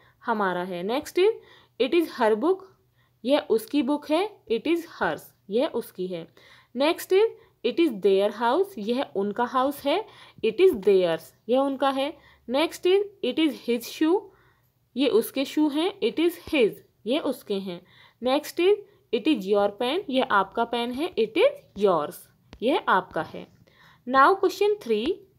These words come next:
complete the sentences by choosing the proper word from the given choices। यहाँ पर भी चॉइस दी गई है ब्रैकेट्स में, उनमें से करेक्ट चॉइस को चूज करना है और सेंटेंस को कंप्लीट करना है। For example, this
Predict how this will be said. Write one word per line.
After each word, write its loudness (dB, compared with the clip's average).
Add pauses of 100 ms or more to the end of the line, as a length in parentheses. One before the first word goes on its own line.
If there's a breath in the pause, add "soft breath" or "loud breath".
(600)
complete 2
the 6
sentences -4
by 6 (160)
choosing -2
the 2 (120)
proper 4
word -2
from -2
the 2 (160)
given 0
choices। -6 (480 soft breath)
यहाँ -2
पर 2
भी -2
चॉइस 0
दी 4
गई 0
है 0
ब्रैकेट्स -2
में, -4 (340 loud breath)
उनमें 2
से 0
करेक्ट 0
चॉइस 0
को -2
चूज -4
करना 0
है -2
और 0
सेंटेंस -6
को -2
कंप्लीट -2
करना -8
है। -10 (460 loud breath)
For 6
example, 0 (380 soft breath)
this 2